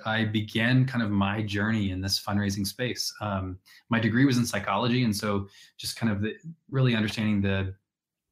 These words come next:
the, the connection and the human behavior behind, um, giving and, and generosity and,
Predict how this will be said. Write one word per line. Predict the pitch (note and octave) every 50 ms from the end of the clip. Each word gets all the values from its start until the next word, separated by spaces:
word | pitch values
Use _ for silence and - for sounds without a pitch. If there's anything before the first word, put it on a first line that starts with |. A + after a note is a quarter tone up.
| _ - - -
the, | B2+ A2 G#2+ G#2 G#2 G#2 - - -
the | A#2+ A2 G2+
connection | - - - B2+ A#2+ A#2 A2+ A2 A2+ - - - - A2 G2+ G2+ G2+ G2+
and | G2 G2 G2
the | G2
human | G2 - C3+ C3 A#2+ A2
behavior | G2+ G2 - G#2 G#2 A2 G2+ G2 G2 F#2 F2
behind, | F2 F#2+ F#2 F#2 G2 G2 G2 F#2+ F#2+ F#2+ G2 - - - - - - - _ -
um, | G#2+ G2+ G2 F#2+ F#2+ F#2+ F#2 F#2+ F#2+ G2 G2 - - G#2
giving | G2 A2 A2 G#2 G2+ G2 G2 F#2+ F#2
and, | F#2 F#2+ G2+
and | G2+ G2 F#2+
generosity | G2+ G2 G2 F#2+ F#2 F#2+ F#2+ - - - G2+ G2 F#2 F#2
and, | F#2 F#2 F#2